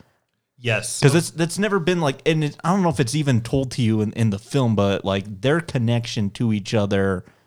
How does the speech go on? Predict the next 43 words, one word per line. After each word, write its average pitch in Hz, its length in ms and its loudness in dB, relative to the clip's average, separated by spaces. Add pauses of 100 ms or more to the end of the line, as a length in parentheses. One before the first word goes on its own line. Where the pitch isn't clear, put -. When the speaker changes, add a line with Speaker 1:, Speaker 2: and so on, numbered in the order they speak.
(440)
Speaker 2:
they're 143 220 2
becoming 131 460 4
the 107 80 2
same 135 280 2
person? 220 540 -2 (520)
Speaker 1:
Right. 107 420 -2
Speaker 2:
Yeah. 104 260 0 (400)
Speaker 1:
That, 131 280 -6 (200)
okay. 113 360 -4
Speaker 2:
Yeah. 117 200 -2 (240)
Speaker 1:
Huge, 175 720 -2
huge 131 320 -6
strike 107 420 -4
that 107 220 -10
you 107 40 -6
just 95 240 -12
brought 92 220 -8
up 90 120 -14
here 95 160 -12
for - 120 -14
me. 95 240 -12
Speaker 2:
Yeah. 127 120 4
Speaker 1:
I'm, 123 280 -2
I 147 80 0
don't 165 140 4
have 160 160 2
an 120 100 2
answer 127 260 0
for 107 120 -6
you 104 160 -2
other 117 200 0
than 110 140 -2
the 107 160 -4
an-, 156 200 -4
<clears throat> - 40 -12
yes. 131 580 0
Speaker 2:
Mm-hmm. 120 240 2 (340)
Speaker 1:
And 117 120 -2
I 135 100 2
don't 156 300 2
know 143 160 2
when. 113 480 -2
Speaker 2:
Yeah. 110 260 2